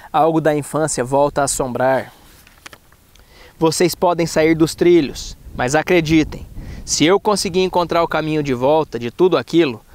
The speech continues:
qualquer um consegue encontrar o caminho de volta de qualquer adversidade. Para os mais velhos que viveram tempos difíceis, que talvez tenham perdido tudo e recomeçado do zero, como aconteceu comigo, algumas dessas coisas vão soar muito familiares.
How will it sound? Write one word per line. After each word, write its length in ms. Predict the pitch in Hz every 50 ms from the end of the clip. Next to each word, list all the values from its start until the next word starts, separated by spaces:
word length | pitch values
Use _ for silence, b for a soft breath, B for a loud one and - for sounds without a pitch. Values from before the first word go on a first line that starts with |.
| B B B B
qualquer 440 | - 143 135 170 - - 170 175 165
um 260 | 151 156 165 185 185
consegue 500 | 175 - 170 151 - - 160 156 151 156
encontrar 360 | 151 139 147 143 135 143 139
o 60 | 135 -
caminho 300 | 139 131 135 131 131 123
de 100 | 120 117
volta 340 | 117 123 135 135 123 -
de 100 | 127 127
qualquer 360 | 135 - 135 123 - 135 143 139
adversidade. 840 | 135 143 139 135 131 127 - 139 127 120 117 117 113 113 - - - - B B B B B B B B B B
Para 180 | - 113 117 127
os 80 | 131 131
mais 240 | 131 135 131 120
velhos 420 | - 131 147 160 170 160 139 120 -
que 100 | - 127
viveram 340 | 131 123 131 135 135 131 127
tempos 380 | - 131 135 127 - 131 127
difíceis, 760 | 131 113 - - 143 151 160 151 - - - - - - - - B B B B B
que 120 | B - 165
talvez 440 | - 190 170 143 156 190 196 185 -
tenham 240 | - 180 180 180
perdido 460 | 165 - 180 160 147 180 190 160 165 -
tudo 400 | - - 196 208 214 196 156 165
e 20 |
recomeçado 720 | 151 160 160 - 170 156 147 147 - - 143 143 139 139
do 140 | 127 127 120
zero, 340 | 117 127 131 147 151 131 117
como 220 | - 123 127 131
aconteceu 520 | 127 - - 127 117 - 117 - - 131 117
comigo, 460 | - 113 120 147 185 190 151 120 - B B B B B B B B
algumas 420 | B 135 135 143 156 165 165 151
dessas 320 | 143 151 151 - - 135 -
coisas 300 | - 139 139 139 139 139
vão 160 | 143 139 139
soar 300 | - - - 135 131 127
muito 260 | 123 123 135 139 -
familiares. 800 | - 147 139 143 143 135 123 113 113 110 - - - - -